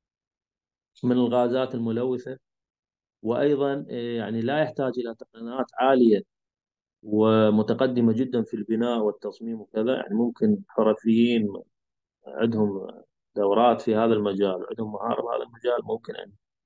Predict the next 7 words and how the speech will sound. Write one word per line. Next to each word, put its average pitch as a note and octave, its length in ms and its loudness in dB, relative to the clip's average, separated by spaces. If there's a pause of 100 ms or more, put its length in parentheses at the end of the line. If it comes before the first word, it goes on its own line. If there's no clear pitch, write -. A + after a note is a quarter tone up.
(220)
يعني G2 480 2
يقوم A2 340 2
بتنفيذ G#2 560 2
حسب G#2 360 -2
ال-، - 540 -8
الخرائط G#2+ 520 0
المعدة G#2 640 0